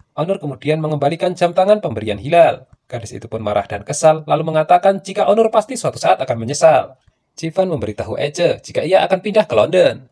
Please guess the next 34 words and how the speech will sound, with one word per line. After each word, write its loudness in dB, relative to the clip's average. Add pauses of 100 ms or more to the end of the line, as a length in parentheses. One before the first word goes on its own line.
Untuk -10
itu, -4
ia -2
menawarkan 2
mengajak -4
Ece -8
juga. 0 (120)
Civan 0
mengaku 0
tidak -4
bisa -4
membohongi -2
perasaannya -2
jika 0
menyukai -2
Ece. -2 (240)
Tanpa -6
diduga -8
sebelumnya, -2
Ece -2
ternyata -2
menolak. 0 (160)
Perasaannya -4
kepada -4
Civan 0 (240)
tidak 0
ada -2
yang -4
istimewa 0
sebab 0
ia 2
menyukai 0
pria 0
lain. 0